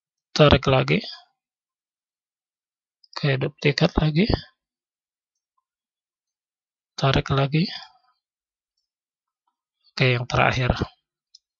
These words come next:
Kemudian kita buat untuk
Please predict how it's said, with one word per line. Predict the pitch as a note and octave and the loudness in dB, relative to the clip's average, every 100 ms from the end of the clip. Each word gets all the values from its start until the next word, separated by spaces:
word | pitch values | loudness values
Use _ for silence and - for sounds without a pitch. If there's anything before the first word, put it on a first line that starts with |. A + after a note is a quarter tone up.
| _ - - _ _ - - - - - - - | _ -6 -6 _ _ -20 -20 -18 -16 -14 -14 4
Kemudian | F#3+ F#3+ E3+ F#3+ A3+ B3+ - _ | 6 8 8 8 8 4 -6 _
kita | - E3+ D#3+ | 2 6 6
buat | D3+ D3+ D#3+ D#3 | 6 6 8 6
untuk | E3+ D#3+ D3 - C#3+ C#3+ C#3 C3+ | 4 4 2 0 2 4 2 -2